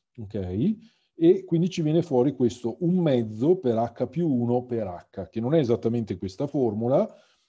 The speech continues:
ma io posso portare fuori quel h più uno, cioè quel più uno nell'esponente, come un fattore due da portare fuori, quindi mi viene fuori n mezzi, e a questo punto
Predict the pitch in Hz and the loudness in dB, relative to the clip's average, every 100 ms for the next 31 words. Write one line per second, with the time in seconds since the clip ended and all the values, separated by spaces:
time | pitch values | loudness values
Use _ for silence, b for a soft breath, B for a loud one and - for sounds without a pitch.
0 | _ - 110 147 120 110 - 104 98 113 | _ -10 0 0 0 -6 -8 -10 -8 -8
1 | 101 123 117 104 92 - _ _ _ _ | -6 -4 -4 -4 -10 -14 _ _ _ _
2 | - 101 95 92 _ _ _ _ _ _ | -12 -10 -10 -12 _ _ _ _ _ _
3 | - 117 - 123 - - 127 127 139 104 | -12 -12 -10 -12 -12 -8 -4 -2 -4 -6
4 | 90 95 95 92 85 113 113 127 120 117 | -10 -14 -12 -12 -12 -10 -8 -6 -6 -6
5 | 110 107 117 123 117 95 90 - _ _ | -10 -8 -8 -6 -6 -8 -12 -16 _ _
6 | _ _ _ 127 110 98 107 98 117 107 | _ _ _ -4 -4 -6 -10 -8 -8 -8
7 | 120 139 110 98 98 95 98 107 104 143 | -6 -4 -4 -6 -14 -14 -14 -12 -12 -8
8 | 139 104 107 196 107 95 92 95 98 95 | -6 -6 -4 -6 -6 -10 -10 -10 -10 -8
9 | 107 92 92 127 165 98 90 117 220 - | -6 -6 -8 -6 -6 -6 -6 -4 -4 -6
10 | B B B B B _ _ _ _ _ | B B B B B _ _ _ _ _
11 | _ - 135 151 185 - b b - 110 | _ -4 0 2 0 -6 b b -14 -6
12 | 143 123 196 170 139 117 110 135 165 190 | -4 -2 -2 -2 -4 -4 -4 0 0 0
13 | - | -6